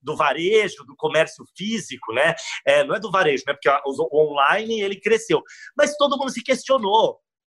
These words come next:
Primeiro que todo mundo entrou num momento de recessão econômica, com exceção das farmácias, outros serviços digital, né? É,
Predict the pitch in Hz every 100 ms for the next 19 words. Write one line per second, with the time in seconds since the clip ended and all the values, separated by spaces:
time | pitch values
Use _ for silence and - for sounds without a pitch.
0 | - 208 247 285 240 - 269 262 233 202
1 | 196 190 180 165 175 - - 175 165 160
2 | - 170 170 147 131 143 202 208 180 160
3 | 156 156 - 170 156 - 151 143 147 -
4 | - 127 _ _ _ 175 190 190 185 185
5 | 160 151 160 160 - - 151 165 185 -
6 | 226 208 156 202 - - - - 160 156
7 | 156 156 156